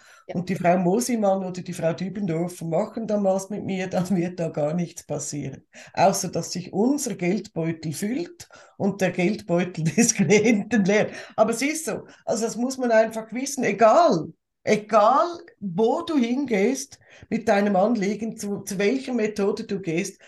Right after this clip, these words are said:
Speaker 2: du wirst einen Teil leisten müssen, ohne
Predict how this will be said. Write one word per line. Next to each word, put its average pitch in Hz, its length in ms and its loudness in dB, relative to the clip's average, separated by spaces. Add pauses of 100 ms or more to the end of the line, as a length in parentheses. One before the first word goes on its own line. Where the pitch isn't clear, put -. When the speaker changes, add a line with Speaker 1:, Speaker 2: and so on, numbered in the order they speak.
(160)
Speaker 2:
du 190 100 -2
wirst 202 300 0
einen 170 320 -4
Teil 170 280 2 (120)
leisten 170 640 0
müssen, 151 440 -6
ohne 190 460 -2